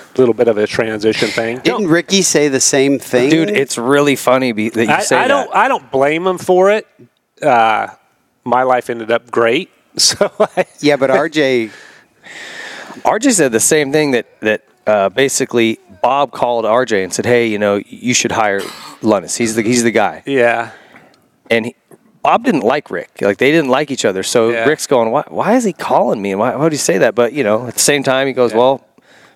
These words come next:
Speaker 3: maybe he's right. I should listen to him."
Speaker 1: Yeah, he's the guru. He'll
Speaker 3: And then when Rick's
Speaker 1: Yeah.
Speaker 3: wrist got jacked up,
Speaker 1: Yeah.
Speaker 3: Lennis said, "Hey, would you mind giving, uh, Bradshaw a call and,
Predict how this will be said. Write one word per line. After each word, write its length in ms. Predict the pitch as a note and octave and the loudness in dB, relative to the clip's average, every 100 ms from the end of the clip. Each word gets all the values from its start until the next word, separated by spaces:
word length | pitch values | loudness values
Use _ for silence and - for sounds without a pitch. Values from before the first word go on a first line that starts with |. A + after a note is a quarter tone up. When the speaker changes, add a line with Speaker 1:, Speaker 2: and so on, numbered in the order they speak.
| _ | _
Speaker 3:
maybe 200 | G2+ G#2 | -2 0
he's 160 | G#2+ G#2+ | 2 2
right. 240 | A#2 C3+ A2 | 2 0 -2
I 60 | |
should 200 | A2+ G#2 | -4 -4
listen 300 | F#2 G3 - B2 | -2 -2 -2 -4
to 160 | F2+ | -2
him." 120 | A#2 | 0
Speaker 1:
Yeah, 240 | B2 A2+ G#2+ | 0 -2 -2
he's 220 | C#3+ B2 | -4 -4
the 100 | C#3 | -2
guru. 520 | A#2+ B2+ A#2+ A2+ A#2 A2 | 2 2 2 2 0 -4
He'll 320 | A#2 A#2+ A2+ - - | -2 0 -2 -6 -4
Speaker 3:
And 180 | G#2+ B2 | 0 2
then 160 | B2+ | 2
when 140 | B2+ B2 | 0 2
Rick's 280 | C#3 - - | 0 -2 -8
Speaker 1:
Yeah. 60 | - | -2
Speaker 3:
wrist 280 | C#3 F#3+ - | 0 0 0
got 180 | B2 G2+ | -2 0
jacked 300 | G#2+ F#2+ - | -2 -2 0
up, 200 | F#2+ A2+ _ _ _ - | 0 0 _ _ _ -8
Speaker 1:
Yeah. 280 | G#2+ A2 - - | -6 -6 -10 -6
Speaker 3:
Lennis 300 | G#2+ G#2+ G#2+ | 0 2 2
said, 180 | - - | 0 2
"Hey, 180 | E3+ D#3 | 2 2
would 180 | A#2+ D#3 | 0 0
you 80 | |
mind 200 | F3+ E3 | 0 0
giving, 280 | D#3 D#3 C#3+ | 0 -2 2
uh, 320 | C3 B2 A#2 - | 2 2 0 -2
Bradshaw 460 | A#2+ B2 - C3+ A#2+ | 0 0 0 0 0
a 40 | |
call 360 | - A#2+ A#2+ | 2 0 2
and, 140 | A2 | 0